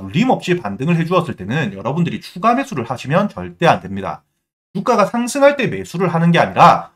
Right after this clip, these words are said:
어느 정도 눌림을 받는 시점, 저점이 확인된 구간에서 여러분들이 매수를 해야지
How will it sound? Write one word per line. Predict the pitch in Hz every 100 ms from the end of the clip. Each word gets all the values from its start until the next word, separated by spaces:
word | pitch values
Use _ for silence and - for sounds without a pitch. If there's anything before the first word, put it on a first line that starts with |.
| -
어느 | 196 247
정도 | 233 226 220
눌림을 | 110 104 196 262 220
받는 | 95 95 117 214
시점, | - - 135 85 _
저점이 | 104 107 - 226 233
확인된 | - 240 277 285 254 226
구간에서 | 107 117 135 139 98
여러분들이 | 95 120 180 175
매수를 | 127 95 92 196 180
해야지 | 185 147 180 185